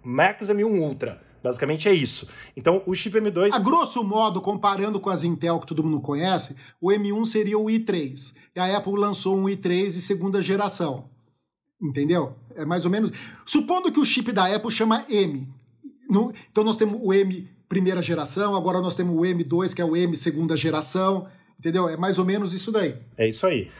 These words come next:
Speaker 1: E aí, Pedro, você vai saber falar melhor de eficiência, de C P U, de G P U e tudo mais,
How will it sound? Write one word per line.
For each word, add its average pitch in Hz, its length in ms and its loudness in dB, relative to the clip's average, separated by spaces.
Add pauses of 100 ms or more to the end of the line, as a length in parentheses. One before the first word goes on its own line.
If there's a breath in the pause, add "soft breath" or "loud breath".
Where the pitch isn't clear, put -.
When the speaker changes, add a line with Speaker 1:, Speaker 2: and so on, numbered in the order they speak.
(100 loud breath)
Speaker 1:
E - 80 0
aí, 180 140 4
Pedro, 147 320 0
você 147 220 0
vai 190 80 6
saber 170 240 0
falar 151 200 2
melhor 139 320 2
de 131 120 -4
eficiência, 143 880 0
de 123 320 0
C 127 160 -2
P 117 160 -2
U, 160 180 2
de 127 100 -6
G 135 140 -4
P 127 160 0
U 151 180 2
e 135 60 -2
tudo 117 220 -8
mais, 160 320 0